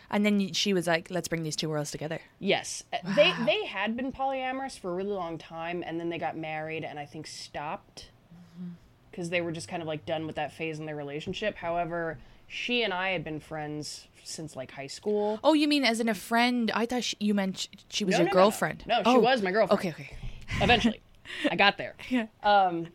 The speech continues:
Speaker 2: no, but I was, like, in love with this girl all throughout high school, and, like, it was always, like, a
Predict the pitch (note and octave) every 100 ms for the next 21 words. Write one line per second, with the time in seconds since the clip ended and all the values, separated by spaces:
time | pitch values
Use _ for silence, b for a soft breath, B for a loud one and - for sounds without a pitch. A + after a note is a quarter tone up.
0 | - E4 A3 G#3 A3 A3 G3 G#3 F#3+ G3
1 | F#3+ F#3 E3+ - D#3+ D#3 C#3+ E3+ F3+ E3+
2 | D3+ D#3 D#3+ - D#3 D3+ D3+ D#3+ D#3 D3+
3 | D3 - D3 D3+ E3+ E3+ E3 D3+ D3+ C#3
4 | C#3 C#3+